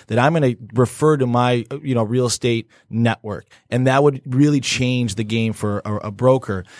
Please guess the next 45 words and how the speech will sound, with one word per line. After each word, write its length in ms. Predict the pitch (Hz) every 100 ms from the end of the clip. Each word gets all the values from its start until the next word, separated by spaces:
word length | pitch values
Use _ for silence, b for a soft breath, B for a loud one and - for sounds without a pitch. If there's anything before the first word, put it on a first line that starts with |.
| B B -
It, 340 | 120 - 147 _
it, 120 | 143 -
and 300 | 156 139 135
I 60 | 131
guess 200 | 160 160
my 100 | 139
question 440 | - 160 - 160
is 100 | 131
to 140 | - 120
you 240 | 139 170
is 80 | 123
how 380 | - - 147 196
can 300 | - 170 120
we 180 | 151
compete 640 | 180 170 139 - 113 104 - b b b b
on 280 | 131 143 156
that 220 | 123 113
level 380 | - 107 104 107
and 100 | 104
try 220 | - 127
to 80 | 123
go, 240 | 117 123 117 -
you 120 | 127
know, 100 | 113
get 260 | 98 123 139
to 100 | 170
the 80 | 135
consumer 440 | 131 110 110 98
first? 380 | - 98 101 - B B
And 140 | 127 131
the 80 |
other 180 | 139 190
question 400 | - 139 117 117
is, 220 | 110 110 - b b
have 160 | - 131
you 160 | 175 220
thought 380 | - 131 147
about 380 | 151 120 113 110 _ 123
any 300 | 147 185 180
type 260 | 147 139
of 100 | 131
initiative 520 | 117 127 135 117 107
that 100 | 104
would 120 | 110 104
help 420 | - 139 143